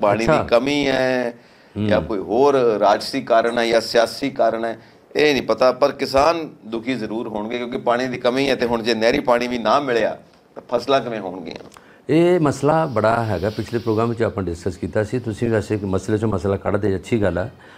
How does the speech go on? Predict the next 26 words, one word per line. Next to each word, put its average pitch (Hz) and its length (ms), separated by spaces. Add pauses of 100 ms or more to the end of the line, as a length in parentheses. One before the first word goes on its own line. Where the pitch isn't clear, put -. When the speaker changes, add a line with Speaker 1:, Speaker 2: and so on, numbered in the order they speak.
(160)
Speaker 2:
ਉਹ 139 120
ਇਹ 147 100
ਹੈਗਾ 131 260
ਕਿ 151 340
ਜਿਹੜਾ 127 200
ਪਾਣੀ 113 340
ਦੀ 127 300
ਇਸ 104 260
ਵੇਲੇ 107 180
ਨਹਿਰੀ 113 300
ਪਾਣੀ 104 260
ਸੀ 98 120
ਨਾ, 110 160 (360)
ਉਹ 123 100
ਮੁਫਤ 135 260
ਪਾਣੀ 117 220
ਮਿਲਦਾ 95 260
ਸੀ। 101 120
ਮਾਮਲਾ 127 360
ਛੋਟਾ 139 240
ਮੋਟਾ 135 240
ਹੁੰਦਾ 107 220
ਸੀਗਾ, 127 220
ਹੋਰ 101 220
ਕੋਈ 90 160
ਨਹੀਂ। 85 160